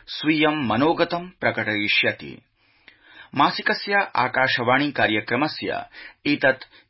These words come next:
एकादशाधिकशततमं संस्करणं भविष्यति। आकाशवाण्याः, दूरदर्शनस्य च सर्वाभिः वाहिनीभिः अस्य कार्यक्रमस्य प्रसारणं भविष्यति। अयं हि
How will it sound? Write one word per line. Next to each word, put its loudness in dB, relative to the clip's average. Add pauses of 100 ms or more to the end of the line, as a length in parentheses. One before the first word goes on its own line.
(160)
एकादशाधिकशततमं 0
संस्करणं -2
भविष्यति। -8 (1000)
आकाशवाण्याः, 2 (440)
दूरदर्शनस्य 0
च -2
सर्वाभिः 0
वाहिनीभिः -2 (240)
अस्य 0
कार्यक्रमस्य -2
प्रसारणं -2
भविष्यति। -6 (960)
अयं 2
हि -8